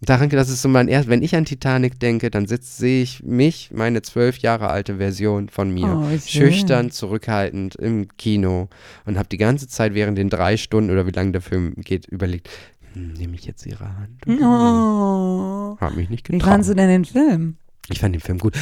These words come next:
Speaker 1: Ich war insgesamt, glaub ich, sechsmal
Speaker 2: Oh,
Speaker 1: im Kino
Speaker 2: krass.
Speaker 1: bei Titanic. Der lief ja auch bis zum Erbrechen.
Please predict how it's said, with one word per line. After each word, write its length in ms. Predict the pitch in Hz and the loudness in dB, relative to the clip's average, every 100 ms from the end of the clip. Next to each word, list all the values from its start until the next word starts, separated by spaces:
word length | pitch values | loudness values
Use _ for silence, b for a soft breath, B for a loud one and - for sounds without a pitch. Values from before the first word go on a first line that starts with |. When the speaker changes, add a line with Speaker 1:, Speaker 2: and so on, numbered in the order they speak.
| 135 | -6
Speaker 1:
Ich 100 | - | 2
war 100 | 113 | 2
insgesamt, 400 | 117 127 107 98 | 2 0 -2 0
glaub 140 | 98 92 | 2 2
ich, 80 | |
sechsmal 800 | 90 110 - 107 98 90 80 85 - - | 0 -2 -4 -4 -2 -2 -4 -6 -8 0
Speaker 2:
Oh, 60 | 135 | 0
Speaker 1:
im 100 | - | 0
Kino 240 | - 95 | 0 0
Speaker 2:
krass. 120 | 92 | 0
Speaker 1:
bei 140 | 82 82 | 0 -4
Titanic. 680 | - - 87 87 90 92 - _ _ _ _ - | -6 -10 -6 -4 -6 -8 -16 _ _ _ _ -10
Der 80 | - | -6
lief 160 | 87 | -4
ja 140 | - 135 | -2 -2
auch 200 | - - - - | -4 -10 -10 -8
bis 200 | - - | -6 -4
zum 120 | 80 | -6
Erbrechen. 560 | 78 - 80 82 78 | -2 -2 -2 -4 -6